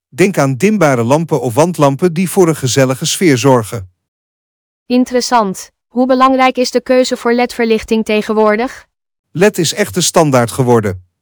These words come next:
Speaker 1: Het is energiezuinig, gaat lang mee, en je kunt het in veel verschillende stijlen en kleuren krijgen. Het is goed voor je energierekening en het milieu. Wij raden eigenlijk altijd led aan,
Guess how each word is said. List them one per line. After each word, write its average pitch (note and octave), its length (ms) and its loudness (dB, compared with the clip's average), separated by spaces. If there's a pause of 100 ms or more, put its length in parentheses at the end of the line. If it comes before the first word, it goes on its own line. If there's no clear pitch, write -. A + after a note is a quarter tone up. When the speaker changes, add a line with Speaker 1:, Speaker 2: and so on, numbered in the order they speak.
(280)
Speaker 1:
Het D3+ 180 -4
is E3 120 2
energiezuinig, D#3+ 1040 0
gaat C#3 280 -4
lang E3 260 2
mee, A2 360 0 (160)
en D#3 160 0
je D#3+ 100 0
kunt F3 220 0
het D3+ 140 -6
in B2 120 0
veel G3 300 2
verschillende D#3 520 -2
stijlen C#3+ 540 0
en F#3 180 -4
kleuren D#3 400 4
krijgen. A2 560 -2 (440)
Het C#3 180 -6
is C3 120 0
goed B3 240 0
voor F3+ 200 4
je E3 80 -2
energierekening C3 920 0
en C3+ 100 -2
het C#3 140 -2
milieu. E3 460 2 (440)
Wij C#3+ 180 2
raden F3 320 2
eigenlijk D#3+ 380 -2
altijd C#3+ 360 0
led C3+ 220 0
aan, D#3+ 360 -2